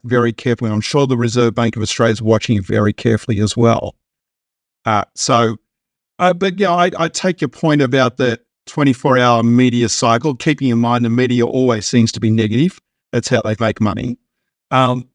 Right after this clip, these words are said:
you know, so yeah, it, it, it, it, it's an interesting one. And certainly we didn't have this cycle back in nineteen ninety. Everything's completely changed from then,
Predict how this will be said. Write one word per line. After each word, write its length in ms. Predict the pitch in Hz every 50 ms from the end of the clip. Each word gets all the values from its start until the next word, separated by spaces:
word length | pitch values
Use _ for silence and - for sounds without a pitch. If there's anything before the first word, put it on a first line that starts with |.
| _ _ _
you 140 | - 196 165
know, 160 | 143 131 131 -
so 500 | - - - 147 143 143 135 139 135 - _ _ _ _ _ _ _ _ _ _ _ _ _ _ _ _ _ _
yeah, 300 | - 180 196 190 180 175 180
it, 160 | 202 190 175
it, 400 | 190 220 185 175 202 220 190 -
it, 220 | - 220 196 196 233
it, 160 | 220 220 240
it's 220 | 226 208 - -
an 100 | 220 208
interesting 460 | 208 208 190 - 175 - - 170 135 139
one. 180 | 135 151 151
And 160 | 143 131 120
certainly 300 | - - 170 170 156 156
we 100 | 143 139
didn't 200 | 135 151 151 135
have 180 | 117 139 139 117
this 160 | 123 120 -
cycle 420 | - - 135 127 127 117 - 127 117
back 280 | - 139 120 - -
in 120 | 127 120 113
nineteen 460 | 113 110 110 107 - 117 110 107 107
ninety. 420 | 107 104 107 104 - 113 117 131
Everything's 400 | 135 123 110 113 120 113 - -
completely 480 | - 131 120 - - 139 - - - 113
changed 320 | - - 120 120 127 123
from 140 | - 120 120
then, 180 | 117 117 117